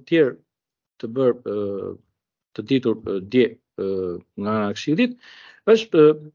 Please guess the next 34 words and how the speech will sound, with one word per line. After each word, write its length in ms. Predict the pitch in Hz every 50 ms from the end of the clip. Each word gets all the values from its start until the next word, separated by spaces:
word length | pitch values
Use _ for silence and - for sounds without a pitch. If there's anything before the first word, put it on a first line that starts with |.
| _ -
parashikuar 480 | 180 196 180 - 185 170 - 175 196 196
që 220 | 185 - 160 160 - 127
data 380 | 117 147 156 175 175 - 147 123 - -
e 140 | 160 131 123 123 - - - 123
juridike 460 | 151 175 165 123 127 147 - 170 156 143
të 140 | - 147
jetë 120 | 147 - _ _ _ -
e, 140 | 143 120 120
e 240 | 123 - 139 123 117 123
një 160 | 143 151 151 147 _ - -
trajshme 380 | 135 123 131 - - 165 139 127
me 80 | 127
ta 320 | 127 135 139 147 156 - - -
dhe 240 | 135 117 127 135 127
ky, 160 | 131 - 165
ë, 240 | 147 147 131 120 120 120 117 117 117 113 113 - -
ky 160 | - 156 -
efekti 320 | - - 165 147 - 156 135
juridik 240 | 123 135 147 135
të 60 | - -
këtij 120 | 151 139 135
vendimi 180 | 131 139 131
të 80 | - -
fillojë 160 | 131 127 127
me 80 | 120 127
datën 160 | 123 123 123
një 160 | 127 131 127
njëmbëdhjetë 400 | 127 123 117 113 120 120 120 110
e 40 | 113
dy 100 | 113 110
mijë 80 | 110 107
njëzet 160 | 110 101 92
e 40 | -
tre. 100 | 82 76